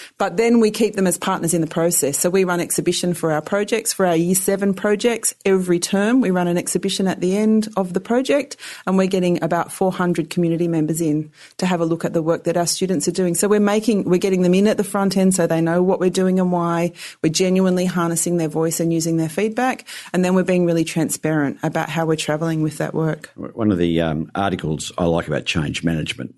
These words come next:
Speaker 2: is by John Cotter, and he talks about why change efforts fail.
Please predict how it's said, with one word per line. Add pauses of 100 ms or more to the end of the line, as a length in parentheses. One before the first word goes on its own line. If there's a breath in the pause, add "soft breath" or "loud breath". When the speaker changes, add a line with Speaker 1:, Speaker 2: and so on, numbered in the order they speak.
(100)
Speaker 2:
is
by
John
Cotter,
and
he
talks
about
why
change
efforts
fail.